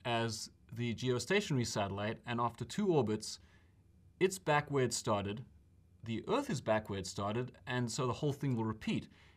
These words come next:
every day. And that's the reason the G P S satellites are at their particular orbit. G P S was the first global navigation satellite system. And so the G P S designers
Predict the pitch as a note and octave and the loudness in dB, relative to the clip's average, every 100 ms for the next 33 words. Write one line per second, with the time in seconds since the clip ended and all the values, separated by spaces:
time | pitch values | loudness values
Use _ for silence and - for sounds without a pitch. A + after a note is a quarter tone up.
0 | - C3+ B2+ B2+ D#3+ G2 - B2+ A#2+ E3 | -4 0 2 2 2 2 -2 -4 0 2
1 | A3 - - C#3 B2+ F#3+ C4+ E3+ B2+ B2 | 2 -2 -4 -2 0 0 0 0 2 2
2 | A2+ C#3 C3+ B2+ B2 D3+ C#3 C3 A#2 A#2+ | 0 0 0 0 0 0 0 0 0 0
3 | A#2+ C#3+ - B2+ A#2+ A#2+ - A2+ A2 A2 | 2 2 2 -2 -2 -4 -6 -2 0 4
4 | F#3 D2+ - - C3 C3 B2+ A#2+ A#2 G#2 | 2 2 -12 -8 -4 0 0 0 -4 -6
5 | F#2+ - G#3+ G3 - - - - - - | -6 2 4 2 -2 -12 -20 -20 -20 -20
6 | - B2 A2+ A2+ A2 - - A2+ G#2+ A2 | -2 2 4 2 0 -2 -2 0 2 2
7 | G#2+ G#2+ G#2 A2+ G#2 G2+ - B2+ - A2+ | 0 0 -2 0 0 -2 -2 -2 0 -2
8 | A#2 A2+ A2 - A2 G#2 G2+ - B2+ B2 | 0 0 0 0 -2 -2 -4 -2 -2 0
9 | C3 A2+ A2 G2+ A#2 F3+ D#3 F#2+ F#2+ | 0 0 0 0 2 4 2 -2 -6